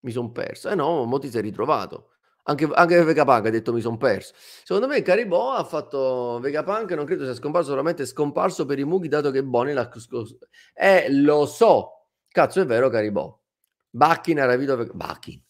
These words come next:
Ma Buckin sta sull'isola con Marco, come fa già a rapire Buckin? Eh, eh, Stacy nemmeno, Stacy stava combattendo con Rob Lucci, eccetera, no? Eh, Stacy stava là, è più forte di Caribou.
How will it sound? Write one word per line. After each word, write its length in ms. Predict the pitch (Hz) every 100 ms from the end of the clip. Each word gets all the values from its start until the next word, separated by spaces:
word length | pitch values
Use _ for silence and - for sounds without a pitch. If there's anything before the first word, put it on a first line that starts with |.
| _ _
Ma 120 | 160 -
Buckin 320 | - - 101
sta 160 | 120 139
sull'isola 480 | 165 190 139 110
con 120 | 101 104
Marco, 400 | 143 101 - 156
come 160 | 190
fa 160 | 139 110
già 120 | 113
a 80 | 120
rapire 240 | 120 120
Buckin? 340 | 120 92 90 104 110 92 92 92 82 _ _ _ _ _ -
Eh, 640 | - 104 104 92 95 120
eh, 60 | 123
Stacy 500 | - 180 196 - 160
nemmeno, 460 | 131 131 208 139
Stacy 240 | 113 165 131
stava 280 | - 127 123
combattendo 600 | 135 143 - 160 123 123
con 120 | 123
Rob 220 | 131 143
Lucci, 300 | 170 147 175
eccetera, 480 | 185 131 151 131 98
no? 300 | 131 107 90 _ _ _ _ _ _ _ _ _ _ _ _ _ - _
Eh, 580 | - 139 131 127 127 127
Stacy 220 | 127 160
stava 200 | 120 135
là, 100 | 143
è 100 | 123
più 120 | 120
forte 380 | 156 - 135 127
di 100 | 123
Caribou. 540 | 117 113 101 92 87